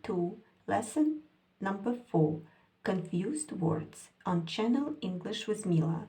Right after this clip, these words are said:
My name is Mila. Between or among. Both between and among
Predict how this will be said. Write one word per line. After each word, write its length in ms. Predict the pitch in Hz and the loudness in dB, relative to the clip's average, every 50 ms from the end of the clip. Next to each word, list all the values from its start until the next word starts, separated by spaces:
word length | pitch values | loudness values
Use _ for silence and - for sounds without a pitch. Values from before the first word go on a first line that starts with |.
| - _ - | -12 _ 0
My 260 | 202 240 285 285 262 | 2 2 2 2 2
name 260 | 214 196 190 190 202 | 0 0 0 -2 -4
is 200 | 208 - - - | -4 -6 -4 0
Mila. 360 | 175 165 156 151 160 160 - - - _ _ _ _ _ _ _ _ _ _ _ _ _ _ _ _ _ _ _ _ _ _ _ _ _ _ _ - | 4 4 4 4 0 -4 -6 -8 -16 _ _ _ _ _ _ _ _ _ _ _ _ _ _ _ _ _ _ _ _ _ _ _ _ _ _ _ -4
Between 480 | 175 196 190 190 - 214 233 294 - 381 - - - | -2 -2 -2 -2 0 2 2 2 2 0 -4 -4 2
or 220 | - 226 247 - - - | 2 2 2 2 -4 0
among. 420 | - 240 226 196 170 151 - 160 - - - _ _ _ _ _ _ _ _ _ _ _ _ _ _ _ _ _ _ _ _ _ _ - | 4 4 4 4 4 2 0 0 -6 -10 -16 _ _ _ _ _ _ _ _ _ _ _ _ _ _ _ _ _ _ _ _ _ _ -4
Both 420 | - 240 233 226 220 220 220 - - 170 | 2 4 4 6 4 2 -2 -6 -4 -4
between 580 | 196 - - - 180 220 294 311 - 311 302 - | -4 -4 -4 -4 -4 -2 -2 0 0 0 0 0
and 240 | 196 196 190 180 - | -2 -2 -2 -2 0
among 480 | 180 175 170 160 156 156 160 160 - | 2 4 6 6 6 6 4 2 0